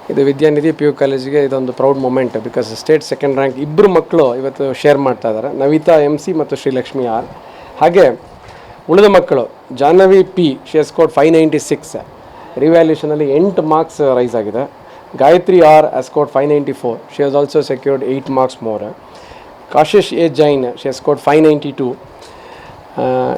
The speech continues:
ಗುಣಸಾಗರಿ, she has scored five ninety-one. ಸಿರಿಕೊಂಡ ಸೈನ್ಸ್‌ನಲ್ಲಿ ಫೈವ್ ನೈಂಟಿ ಟೂ,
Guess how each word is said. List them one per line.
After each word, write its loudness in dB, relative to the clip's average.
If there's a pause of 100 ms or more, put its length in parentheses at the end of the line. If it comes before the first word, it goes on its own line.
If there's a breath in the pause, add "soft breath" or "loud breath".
(220)
ಗುಣಸಾಗರಿ, 4
she -4
has -2
scored -4
five 0
ninety-one. -4 (520 loud breath)
ಸಿರಿಕೊಂಡ 0
ಸೈನ್ಸ್‌ನಲ್ಲಿ -4
ಫೈವ್ -2
ನೈಂಟಿ -6
ಟೂ, -4